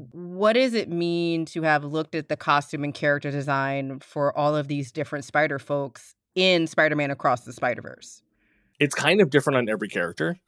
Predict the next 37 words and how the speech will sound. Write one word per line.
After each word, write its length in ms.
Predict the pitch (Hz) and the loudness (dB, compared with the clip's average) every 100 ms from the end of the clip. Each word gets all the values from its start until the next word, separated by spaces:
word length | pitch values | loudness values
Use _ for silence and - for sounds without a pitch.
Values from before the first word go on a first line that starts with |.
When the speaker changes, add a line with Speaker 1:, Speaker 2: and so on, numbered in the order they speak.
| _ _ - | _ _ -2
Speaker 2:
You 80 | 113 | 0
know, 60 | |
some 200 | 107 139 | 4 2
characters 340 | 123 123 113 107 | 4 0 0 -2
I'm 100 | 98 | -4
pitch 240 | 117 - | -6 -2
hitting 240 | 120 110 107 | 0 0 0
on, 440 | 107 104 104 98 | 2 2 0 -4
some 220 | - 107 | -6 -6
characters 580 | 101 98 98 98 95 95 | -4 -6 -6 -6 -6 -6
I 260 | - 95 190 | -8 -8 -8
am 460 | 185 78 62 - _ _ _ - | -10 -12 -16 -20 _ _ _ -18
the 180 | 120 113 | -8 -8
full, 560 | - - 113 104 101 - _ _ _ _ _ _ _ - | -6 0 0 2 -2 -6 _ _ _ _ _ _ _ -6
um, 600 | 113 104 98 95 92 95 _ - | -2 0 -2 -4 -10 -12 _ -10
chef 340 | - 143 117 | 0 2 2
on. 440 | 113 117 110 107 104 _ _ _ - | 0 -2 -2 -4 -10 _ _ _ -2
So 180 | - | 6
with, 140 | 147 127 | 6 6
with, 180 | 135 135 | 2 4
like, 140 | 127 | 4
with 160 | 139 185 | 2 2
Miguel, 640 | 165 131 110 104 104 101 - | 4 8 8 6 0 -4 -2
they 80 | 120 | 0
had 100 | 120 | 4
done 240 | 151 196 | 4 4
some 180 | 208 202 | 2 2
early 200 | 143 147 | 4 4
exploration 500 | 147 - 151 104 117 | 2 0 0 0 0
with 80 | 110 | -2
other 160 | 107 | -2
designers. 520 | 107 113 104 92 101 - | -2 0 -2 -4 -8 -8
They 80 | |
kind 200 | 104 120 | -4 -4
of, 60 | 107 | -4
like, 160 | 101 - | -8 -10
f-, 160 | - | -18